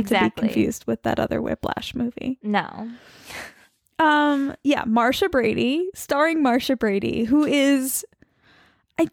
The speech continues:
Speaker 1: don't think I understood this at first, but towards the end, I think I realized she's just really turned on by gore.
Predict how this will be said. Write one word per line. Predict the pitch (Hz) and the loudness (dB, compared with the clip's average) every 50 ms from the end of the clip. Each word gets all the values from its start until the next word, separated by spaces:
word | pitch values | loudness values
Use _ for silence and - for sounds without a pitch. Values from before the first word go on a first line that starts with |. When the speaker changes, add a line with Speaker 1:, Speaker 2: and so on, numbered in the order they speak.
| _ _ - | _ _ 0
Speaker 1:
don't | 320 339 381 453 - | 0 0 0 2 2
think | - 554 508 466 330 | 2 2 2 2 0
I | - | 2
understood | 160 262 277 240 254 269 - - - _ - 233 262 254 | 2 2 2 2 2 0 -2 -6 -8 _ 0 0 0 2
this | - 403 427 - | 0 0 0 2
at | 453 427 - - | 0 0 0 0
first, | - 440 453 453 480 - - - _ | 0 2 4 4 2 2 -2 -6 _
but | - 311 269 - | 0 0 0 0
towards | - - 330 320 320 - | 0 0 0 0 0 0
the | - 302 277 | 0 0 2
end, | 269 262 277 247 | 2 2 2 2
I | 262 277 | 2 2
think | 285 269 254 254 | 2 0 2 0
I | 214 | 0
realized | 214 233 233 240 240 247 254 247 247 262 - - - | 2 2 2 2 2 2 2 2 2 0 -2 -6 -10
she's | - - - 294 302 285 | -6 -2 0 2 2 2
just | 285 302 302 - 254 | 2 2 0 0 -2
really | 233 233 247 247 240 247 254 254 | -2 0 2 2 2 2 0 0
turned | 240 - 262 247 247 233 214 | 0 0 2 2 4 2 2
on | 196 202 214 240 | 2 2 2 2
by | 233 226 208 220 | 2 2 0 0
gore. | - 208 202 208 214 226 285 | 0 0 2 4 4 4 4